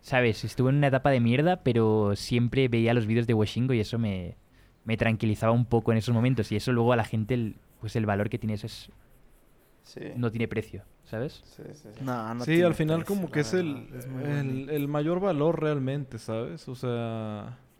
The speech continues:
Speaker 1: Ujú.
Speaker 4: independientemente de que el <laughs> contenido sea muy bueno o no, a veces siento que igual la gente le añade como que un, un valor específico,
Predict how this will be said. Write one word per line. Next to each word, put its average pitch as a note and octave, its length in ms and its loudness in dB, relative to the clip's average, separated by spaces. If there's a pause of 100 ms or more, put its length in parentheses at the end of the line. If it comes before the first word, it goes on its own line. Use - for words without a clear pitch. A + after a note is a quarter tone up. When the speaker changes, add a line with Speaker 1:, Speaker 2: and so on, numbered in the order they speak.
Speaker 1:
Ujú. A2+ 280 -4 (640)
Speaker 4:
independientemente D#3 920 2
de D#3+ 100 2
que - 80 -2
el C3 80 0
<laughs> - 0 -
contenido C#3 480 0
sea C#3+ 160 0
muy C#3+ 180 0
bueno B2+ 520 0
o A#2+ 60 0
no, A#2 220 -2
a C3 60 2
veces B2+ 240 0
siento C3+ 260 -6
que B2+ 80 -6
igual A2+ 260 -2
la B2 120 -2
gente A#2+ 280 -6
le A#2+ 100 -4
añade A2+ 280 -4
como A2+ 240 -8
que - 80 -10
un, B2+ 460 -6
un B2 160 -6
valor B2+ 240 0
específico, A2+ 760 -10